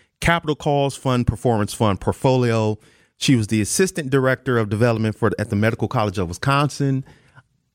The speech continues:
uh, co-led the institution's first three hundred million healthcare campaign around innovative technologies, research, and education, transformative patient care to eradicate the health burden in the state of Wisconsin. She is also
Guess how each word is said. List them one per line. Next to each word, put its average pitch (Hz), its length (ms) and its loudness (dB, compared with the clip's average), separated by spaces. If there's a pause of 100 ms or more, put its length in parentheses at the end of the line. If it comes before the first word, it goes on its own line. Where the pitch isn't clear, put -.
(100)
uh, 110 220 2
co-led 156 480 0
the 127 160 -8
institution's 139 640 -2
first - 400 0
three 214 160 2
hundred 165 380 0
million 131 340 2
healthcare 135 520 -2
campaign 120 680 -4 (380)
around 110 340 0
innovative 113 420 2
technologies, 113 800 -2
research, 127 460 0
and 107 80 -2
education, 131 760 -2 (500)
transformative 156 800 0
patient 147 440 -2
care 127 280 2
to - 120 0
eradicate 110 500 0
the 101 60 0
health 95 260 0
burden 98 360 0
in 92 80 -4
the 90 80 -6
state 98 220 -2
of 90 40 2
Wisconsin. 135 680 0 (760)
She - 160 4
is 120 220 0
also 123 800 -2